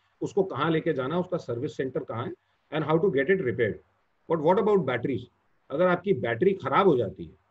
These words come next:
अगर तो वो वारंटी के अंदर है तो आप उसको डीलर डिस्ट्रीब्यूटर जहाँ से उस बैटरी को आपने परचेज किया है आप उधर लेके जाएंगे और उसको अगर वारंटी में है तो वो डीलर या डिस्ट्रीब्यूटर रिप्लेस कर देगा।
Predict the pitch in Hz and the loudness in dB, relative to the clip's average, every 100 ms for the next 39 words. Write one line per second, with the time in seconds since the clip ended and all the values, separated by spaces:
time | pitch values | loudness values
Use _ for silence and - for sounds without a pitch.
0 | _ 107 123 165 196 190 185 135 135 156 | _ -8 0 2 6 6 6 4 2 2
1 | 180 170 165 170 165 175 170 160 120 143 | 4 4 2 2 2 2 0 -2 0 -2
2 | 147 - 175 - 120 147 143 127 151 131 | -2 -4 -2 0 0 0 0 -2 -6 -6
3 | 143 135 117 120 139 131 - - 110 127 | -6 -4 -4 -4 -4 -6 -10 -8 -8 -6
4 | 131 139 123 131 127 104 90 127 123 147 | -6 -4 -6 -6 -8 -8 -4 -4 -4 -4
5 | 151 98 - _ _ 113 117 107 120 131 | -4 -4 -8 _ _ -8 -8 -4 -2 -2
6 | 139 147 170 196 160 - _ _ - 147 | -2 -2 -2 0 0 -2 _ _ -4 -2
7 | 147 - 185 226 226 - 120 131 143 127 | 0 2 4 4 4 -4 -6 -2 0 0
8 | 135 143 165 156 170 196 185 131 139 156 | 0 -2 0 0 0 2 2 2 0 0
9 | 143 117 139 123 190 196 - _ _ _ | 0 -2 -4 -4 -2 -2 -6 _ _ _
10 | _ 147 156 156 - 110 85 85 78 | _ -2 2 0 0 -6 -6 -8 -8